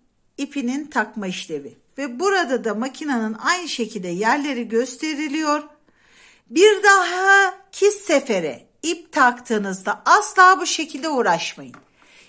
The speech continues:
İplerin uçlarını, yeni taktığınız iplere burada kalsın. Buralardan düğüm atın. Çok küçük bir düğümler atın bakın. Çok küçük.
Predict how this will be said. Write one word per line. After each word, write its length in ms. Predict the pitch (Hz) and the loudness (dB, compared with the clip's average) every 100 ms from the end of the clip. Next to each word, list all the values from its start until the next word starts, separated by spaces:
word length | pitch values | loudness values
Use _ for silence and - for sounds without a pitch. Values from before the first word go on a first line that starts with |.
| _ - | _ -8
İplerin 720 | 330 - 294 370 381 403 381 | -8 -4 0 2 2 0 -4
uçlarını, 800 | 349 - 302 285 254 196 160 - _ _ _ _ | -4 -4 0 2 2 -2 -6 -12 _ _ _ _
yeni 300 | 285 359 381 | -8 -6 -2
taktığınız 680 | 359 339 339 349 330 320 277 | 2 2 0 -6 -4 -6 -6
iplere 640 | 294 285 277 226 226 - | -10 -2 0 0 -2 -10
burada 360 | 302 330 311 302 | -6 -2 -2 0
kalsın. 640 | 320 330 311 - 240 233 233 | 4 4 4 2 -2 -4 -8
Buralardan 1000 | 233 330 381 370 302 294 233 208 196 | -4 2 4 6 6 6 4 4 -2
düğüm 300 | 208 262 339 | -8 -8 -2
atın. 400 | 359 359 339 330 - | 0 0 -2 -4 -2
Çok 320 | - 415 - | -2 0 -4
küçük 360 | - 240 233 | -10 -10 -8
bir 140 | 233 190 | -10 -8
düğümler 420 | 254 277 311 294 | -8 -6 2 4
atın 300 | 233 220 180 | 4 0 -6
bakın. 240 | 160 - | -8 -8
Çok 300 | 185 359 359 | -6 -6 -6
küçük. 360 | - - 240 | -10 -10 -12